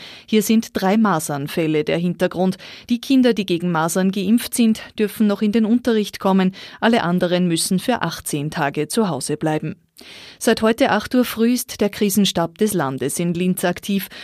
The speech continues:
Dort sitzen Mitarbeiter aus dem Katastrophenschutzmanagement und anderen Abteilungen des Landes. Der Stab soll sämtliche Informationen zusammentragen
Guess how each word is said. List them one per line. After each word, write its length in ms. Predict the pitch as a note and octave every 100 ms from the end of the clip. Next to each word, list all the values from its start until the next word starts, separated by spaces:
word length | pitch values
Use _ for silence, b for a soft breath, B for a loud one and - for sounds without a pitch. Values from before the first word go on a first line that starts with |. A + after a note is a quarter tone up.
| B
Dort 200 | - F#3+
sitzen 320 | A3+ G#3 A#3
Mitarbeiter 640 | A3 A3 A3+ G3 F#3 - F#3
aus 160 | F#3
dem 160 | - F#3+
Katastrophenschutzmanagement 1800 | F#3+ F#3+ A3 - F#3+ F#3+ G3 - D3 - F3+ D#3+ F3 E3 F#3+ F3+ F3+ -
und 160 | - A#3
anderen 420 | F3+ F3+ F3+ F3
Abteilungen 640 | E3+ - E3+ E3 E3 D#3+ D#3+
des 160 | A3+
Landes. 500 | F3+ C#3+ C#3+ C#3+ - B B B
Der 100 | F#3+
Stab 300 | F3 E3+ G3+
soll 240 | - G#3 F#3+
sämtliche 540 | - G3 - A3+ A3
Informationen 800 | F#3+ F#3+ G3+ G3+ - F#3 A3 A#3
zusammentragen 920 | - G3+ F#3 F#3 F#3+ - E3+ E3 E3+